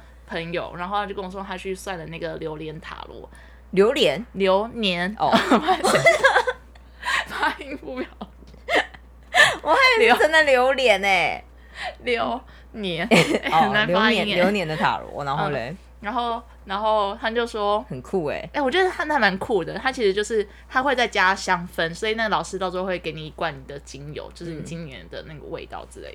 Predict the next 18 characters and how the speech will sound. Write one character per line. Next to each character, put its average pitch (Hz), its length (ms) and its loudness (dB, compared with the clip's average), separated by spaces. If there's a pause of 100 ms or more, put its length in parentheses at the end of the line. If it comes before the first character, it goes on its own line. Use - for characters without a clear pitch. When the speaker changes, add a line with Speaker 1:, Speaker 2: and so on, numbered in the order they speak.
Speaker 2:
嗯。 - 40 -18
Speaker 1:
就 180 80 -10
是 175 40 -12
你， 175 120 -8
你 170 200 -10
可 240 100 -6
以 202 60 -4
常， 196 180 -12
时 - 180 -12
常 180 260 -10
涂 151 140 -14
那 160 60 -10
个 151 60 -12
精 151 240 -14
油 123 100 -8
啊。 - 140 -12 (320)
然 185 140 -10
后 214 300 -2